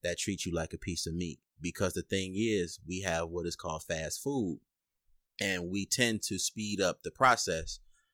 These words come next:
for us to be consumed in that way.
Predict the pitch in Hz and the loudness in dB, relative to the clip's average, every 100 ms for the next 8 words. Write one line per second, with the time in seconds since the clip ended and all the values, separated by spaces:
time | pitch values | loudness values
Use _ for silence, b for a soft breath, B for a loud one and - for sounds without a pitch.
0 | _ _ _ _ _ - 113 - 98 92 | _ _ _ _ _ 2 4 6 4 4
1 | - 85 90 - 92 - 117 95 80 78 | 0 0 -2 -2 -2 -2 0 0 -2 -2
2 | 64 62 50 | -4 -8 -10